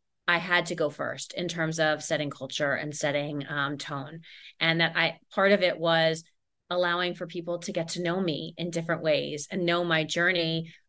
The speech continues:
of my limb difference and my disability.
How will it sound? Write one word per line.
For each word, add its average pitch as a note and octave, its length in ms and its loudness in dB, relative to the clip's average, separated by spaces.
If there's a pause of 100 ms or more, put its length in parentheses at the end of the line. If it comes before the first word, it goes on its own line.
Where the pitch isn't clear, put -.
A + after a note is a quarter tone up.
of D#3+ 460 2 (140)
my E3 320 2
limb F3+ 220 0
difference D#3+ 600 0
and E3 120 -4
my D#3 120 -2
disability. C3+ 720 -4